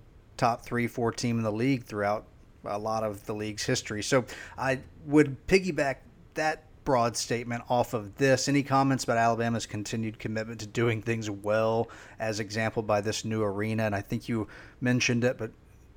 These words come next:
Oates' abil-, ability to recruit is in part probably because he can sell Alabama, but in part because there are moneyed interests that make sure that talent comes to Tuscaloosa.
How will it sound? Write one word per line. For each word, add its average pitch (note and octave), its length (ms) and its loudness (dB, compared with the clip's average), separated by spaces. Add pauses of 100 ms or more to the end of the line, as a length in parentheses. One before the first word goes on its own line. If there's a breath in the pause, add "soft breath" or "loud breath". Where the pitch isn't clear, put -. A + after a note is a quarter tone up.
Oates' C3+ 320 2
abil-, C3 280 2
ability C#3+ 300 8
to B2+ 80 2
recruit E3 640 2
is C#3+ 260 0
in C3+ 140 0
part C3+ 280 4
probably B2+ 320 2
because A#2+ 300 -2
he C3 80 -2
can C#3 160 0
sell B2+ 560 2 (480 loud breath)
Alabama, C3 560 4
but C#3 140 4
in C#3 120 4
part C3+ 260 4
because D3 340 2
there C3+ 200 0
are C#3+ 100 2
moneyed C3 340 6
interests C3+ 420 0
that C3 140 -2
make C3 200 -2
sure C#3 280 0
that D3 160 -2 (340)
talent C#3+ 420 -2
comes C#3+ 420 2
to C#3+ 140 4
Tuscaloosa. C#3 800 0